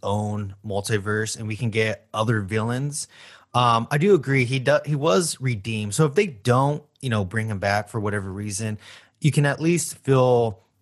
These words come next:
like, good that he was redeemed in this movie. Like you said, Dave, he was left in kind of a, you know, shitty situation. They were planning on doing more movies with him, but I think bringing him back, he,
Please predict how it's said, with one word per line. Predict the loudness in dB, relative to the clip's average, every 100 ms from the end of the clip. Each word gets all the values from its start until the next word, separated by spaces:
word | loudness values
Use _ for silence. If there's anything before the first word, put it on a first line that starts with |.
| _ _
like, | -4 -4 -6 _
good | -4 -2 -2
that | -6
he | -8 -10 -8 -10 -12 -4
was | -2 -2 -6
redeemed | -10 -6 -6 -6 -10 -10
in | -6
this | -2
movie. | -2 0
Like | -2
you | -2
said, | -2 -2
Dave, | -2 -6
he | -6 -4
was | -2 2
left | 2 0 -6
in | -12
kind | -4 -2 2
of | 2
a, | 4 2 0 -6 -20 -20 _ -2
you |
know, | 0 2
shitty | 0 -2 -2
situation. | -6 -6 -4 -4 -2 -2 -2 -2
They |
were | -4 -4 -10 _ _
planning | -2 0 2 2
on | 2 0
doing | -2 -2 -4 -6
more | 0 2 2
movies | -2 -4 -6 -8
with | -6
him, | -4 -4 -6 -10 _
but | 2 4 2 0
I | -2
think | -2 -2
bringing | -4 -2
him | -2 -4
back, | -2 0 0 0 -6 _
he, | -8 -4 -4 -6 -10